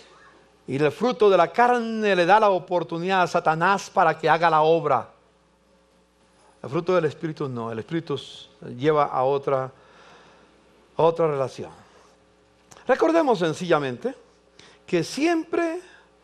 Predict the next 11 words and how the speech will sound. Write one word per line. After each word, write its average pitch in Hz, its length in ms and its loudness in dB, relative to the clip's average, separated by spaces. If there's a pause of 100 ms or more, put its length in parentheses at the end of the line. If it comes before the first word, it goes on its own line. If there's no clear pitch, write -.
(520)
va 180 40 4
a 202 40 6
haber 208 200 0
dificultades 190 800 -2 (100)
en 165 160 -6
la 160 80 4
relación 151 400 -2
con 160 100 -2
los 143 120 -4
seres 135 240 -4
humanos. 110 440 -14